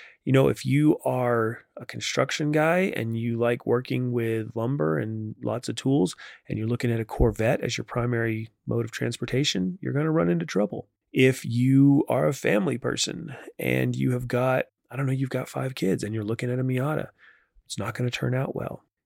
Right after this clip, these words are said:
If you've got a certain budget and the car you're looking at absolutely does not fit within that budget, the mind is very, is very good to be there to help you figure that out. The problem is that the mind doesn't stop there.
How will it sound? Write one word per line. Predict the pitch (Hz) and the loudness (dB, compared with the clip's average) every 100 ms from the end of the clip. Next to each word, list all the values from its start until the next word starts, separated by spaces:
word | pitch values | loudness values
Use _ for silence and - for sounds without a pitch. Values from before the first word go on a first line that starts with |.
| - | -10
If | - | -6
you've | 131 | 0
got | 147 151 | 4 4
a | |
certain | - 165 151 | 4 4 4
budget | 175 160 110 | 4 2 -2
and | - | -4
the | 117 | -6
car | - 127 127 | -6 -2 0
you're | 123 | 2
looking | 127 139 135 | 0 0 0
at | 135 | 2
absolutely | 113 117 - 135 | 0 0 0 0
does | 131 123 | 2 2
not | 123 - | 0 -2
fit | - 131 | -2 -2
within | 139 170 220 | 0 -2 -4
that | - | -6
budget, | 107 190 - - _ _ _ | -8 -10 -8 -12 _ _ _
the | - | -8
mind | 107 110 123 | -4 -2 0
is | 117 | -2
very, | 120 117 117 127 - | -2 -2 -2 -4 -4
is | 120 | -2
very | 131 131 | 2 0
good | 120 120 | 2 0
to | 113 | 0
be | 117 | 0
there | 117 | 0
to | 110 | -2
help | 110 117 110 | -4 -4 -4
you | 113 | -6
figure | - 101 - | -6 -6 -6
that | - - | -6 -6
out. | 50 - - - _ - | -6 -8 -14 -20 _ -4
The | 135 | -4
problem | - 170 214 202 165 | 2 4 6 6 4
is | 135 139 | 4 0
that | 131 | 2
the | |
mind | 127 131 139 135 | 2 2 2 2
doesn't | 120 117 | -2 -2
stop | - - 196 190 - | -4 -2 -2 -2 -4
there. | - - - | -4 -4 -12